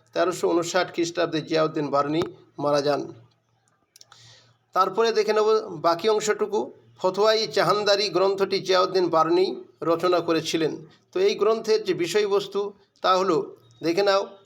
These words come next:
সুলতানি রাষ্ট্রের চরিত্র, সুলতানের আদর্শ, রাজার দায়িত্ব ও কর্তব্য ইত্যাদি সম্পর্কে বার্নির অভিমত এবং সেকালে যা প্রচলিত ছিল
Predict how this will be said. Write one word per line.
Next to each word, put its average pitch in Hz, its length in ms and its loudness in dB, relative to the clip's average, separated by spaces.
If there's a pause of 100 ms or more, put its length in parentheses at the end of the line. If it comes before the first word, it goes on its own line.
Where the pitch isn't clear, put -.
সুলতানি 208 640 0 (240)
রাষ্ট্রের 196 640 0
চরিত্র, 196 640 0 (260)
সুলতানের 190 800 0 (100)
আদর্শ, 190 480 0 (460)
রাজার 170 420 2
দায়িত্ব 196 400 0
ও 175 80 0
কর্তব্য 190 720 -2 (240)
ইত্যাদি 220 400 -2
সম্পর্কে 185 640 0 (380)
বার্নির 185 380 4
অভিমত 190 460 2 (340)
এবং 170 240 2
সেকালে 190 420 0
যা 175 200 2
প্রচলিত 196 460 -2
ছিল 196 340 0